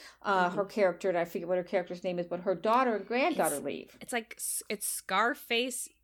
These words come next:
Speaker 2: Y-, Yans
Speaker 1: Oh, yeah,
Speaker 2: or
Speaker 1: it was a
Speaker 2: Jans?
Speaker 1: stupid, terrible name, terrible name.
Speaker 2: Yeah.
Speaker 1: Anyway,
Speaker 2: Weird
Speaker 1: so
Speaker 2: name.
Speaker 1: she's the one person who doesn't leave. I'm not sure what the point of that is. Maybe she's afraid. I, I, I don't know. But you see her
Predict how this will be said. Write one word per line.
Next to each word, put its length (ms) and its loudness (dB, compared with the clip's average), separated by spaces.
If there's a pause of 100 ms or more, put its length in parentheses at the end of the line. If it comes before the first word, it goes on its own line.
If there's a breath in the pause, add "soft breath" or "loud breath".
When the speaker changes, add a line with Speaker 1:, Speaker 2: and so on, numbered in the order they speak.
Speaker 2:
Y-, 80 -18 (200)
Yans 440 0
Speaker 1:
Oh, 160 12
yeah, 400 10
Speaker 2:
or 20 8
Speaker 1:
it 40 8
was 100 4
a 60 2
Speaker 2:
Jans? 120 -2
Speaker 1:
stupid, 280 10 (300)
terrible 340 4
name, 260 4 (140)
terrible 280 2
name. 120 2
Speaker 2:
Yeah. 260 -2 (320 loud breath)
Speaker 1:
Anyway, 300 10
Speaker 2:
Weird 100 4
Speaker 1:
so 60 2
Speaker 2:
name. 80 -2
Speaker 1:
she's 260 4
the 80 6
one 320 2
person 280 2
who 60 2
doesn't 380 0
leave. 200 -2
I'm 120 -6
not 180 -2
sure 160 -6
what 140 -4
the 40 -6
point 360 2
of 60 2
that 260 2
is. 480 2 (400 loud breath)
Maybe 360 0
she's 280 -6
afraid. 800 2
I, 200 2
I, 360 2
I 40 4
don't 160 4
know. 120 0
But 140 -8
you 40 -10
see 280 -6
her 360 0